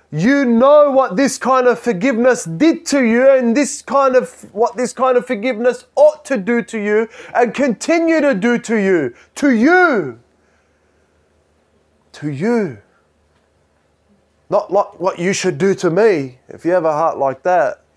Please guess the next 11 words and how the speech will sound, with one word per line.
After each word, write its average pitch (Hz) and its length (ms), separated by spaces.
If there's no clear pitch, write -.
you're 151 220
not 147 160
manifesting 127 680
that - 220
kind 123 260
of 107 140
love 110 340
to 110 140
them. 113 320
What 127 200
this - 340